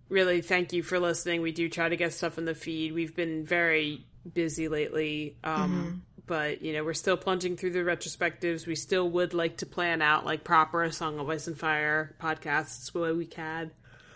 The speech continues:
Speaker 1: Sorry.
Speaker 2: Yeah. And, you know, there's, there's still a lot of things we really wanna talk about.
Speaker 1: Yeah.
Speaker 2: So, like, the, like, definitely don't think that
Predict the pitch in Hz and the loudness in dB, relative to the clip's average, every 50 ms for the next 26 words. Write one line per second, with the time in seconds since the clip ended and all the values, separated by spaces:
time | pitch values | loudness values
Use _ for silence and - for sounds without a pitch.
0 | - - - - - - - - - - - - - - - 226 190 - 220 208 | -20 -20 -20 -20 -20 -20 -20 -20 -20 -20 -20 -20 -20 -12 -4 -2 -2 0 0 2
1 | 202 196 190 196 202 - - - - - - - 202 190 190 190 190 185 - - | 2 2 0 0 -4 -8 -14 -20 -20 -20 -16 -10 -8 -6 -4 -4 -4 -6 -6 -4
2 | - 220 214 214 214 226 233 226 226 233 226 - 233 226 214 208 208 202 202 202 | 2 4 4 6 8 8 8 8 8 6 8 10 10 10 10 10 8 8 6 4
3 | - 214 202 202 190 190 185 175 175 175 170 175 170 165 170 - - 175 175 - | 2 2 0 0 2 0 0 0 2 2 2 2 2 0 0 2 2 0 0 0
4 | 185 185 180 175 175 175 - - - - - - 175 160 143 135 139 160 165 165 | 0 2 4 4 4 2 0 -4 -10 -14 -10 -6 -4 -4 -2 -2 -2 -2 -2 -2
5 | 170 170 170 - - 196 180 160 156 - - - - 165 165 - - - - - | -2 -2 -4 -6 -8 -6 -6 -4 -6 -6 -8 -8 -8 -8 -8 -8 -12 -14 -14 -12
6 | - - - - 175 165 - 170 160 160 - - 170 - 175 180 185 - 180 180 | -12 -12 -4 -2 -2 -2 0 -2 -4 -4 -6 -6 -4 -4 -4 -4 -2 -2 -2 -4
7 | - - - | -4 -4 -8